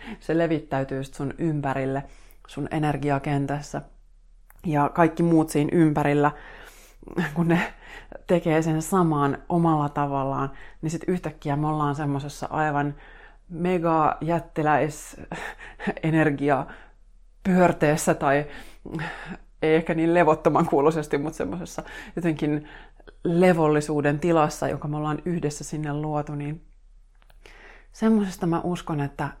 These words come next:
että ne hetket jää kehoon ja mieleen ja ne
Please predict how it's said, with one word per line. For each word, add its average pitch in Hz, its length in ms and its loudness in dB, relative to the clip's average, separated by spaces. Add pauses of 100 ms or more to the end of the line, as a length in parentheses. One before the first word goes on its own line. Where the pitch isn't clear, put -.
(160)
että 160 180 -8
ne 165 200 -2
hetket 151 460 -10 (800)
jää 165 640 0 (180)
kehoon 151 520 0
ja 147 80 -4
mieleen 151 560 -2
ja 92 120 -8
ne 143 200 -8